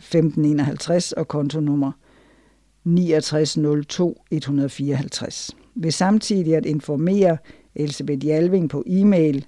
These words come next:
elsebethjalving snabel A mail punktum gmail punktum com om din mailadresse, sikrer du, at vi kan holde dig informeret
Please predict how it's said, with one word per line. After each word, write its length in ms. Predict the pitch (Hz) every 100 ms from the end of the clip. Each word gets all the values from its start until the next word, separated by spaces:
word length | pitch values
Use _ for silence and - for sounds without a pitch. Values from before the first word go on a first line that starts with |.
| _
elsebethjalving 1400 | - 147 143 170 143 135 - _ - 135 135 156 170 156
snabel 420 | - 160 156 143
A 140 | 147 143
mail 280 | 139 139 139
punktum 440 | - 135 135 139 - _
gmail 360 | 190 180 147 135
punktum 360 | - 139 135 135
com 440 | - - 180 - - - - - - -
om 200 | 185 175
din 220 | 180 165
mailadresse, 800 | 170 185 196 170 170 160 160 165
sikrer 400 | - 220 233 214
du, 200 | 180 175
at 180 | 165 160 -
vi 140 | 180 185
kan 180 | 190 165
holde 280 | 170 170
dig 160 | 165 156
informeret 720 | 165 151 160 170 196 185 185